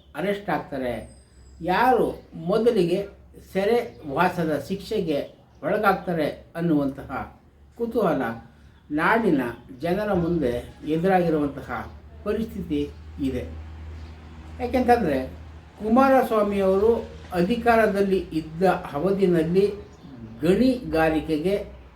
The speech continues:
ಅಕ್ರಮವಾಗಿ ಅನುಮತಿಯನ್ನು ಕೊಟ್ಟಿದ್ದರು ಅನ್ನುವಂತಹ ಪ್ರಕರಣಕ್ಕೆ ಮರುಜೀವವನ್ನು ಮತ್ತೆ ಮತ್ತೆ ಕೊಟ್ಟು,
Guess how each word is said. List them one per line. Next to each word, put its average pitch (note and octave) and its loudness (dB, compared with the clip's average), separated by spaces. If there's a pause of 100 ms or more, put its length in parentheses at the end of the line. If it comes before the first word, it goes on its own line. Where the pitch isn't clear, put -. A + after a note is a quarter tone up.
ಅಕ್ರಮವಾಗಿ F#3 0 (760)
ಅನುಮತಿಯನ್ನು F#3+ 2
ಕೊಟ್ಟಿದ್ದರು G#3 2 (280)
ಅನ್ನುವಂತಹ D#3 2 (460)
ಪ್ರಕರಣಕ್ಕೆ F#3 -2 (140)
ಮರುಜೀವವನ್ನು F3 2
ಮತ್ತೆ F#3 0
ಮತ್ತೆ F3 -4
ಕೊಟ್ಟು, F3+ -2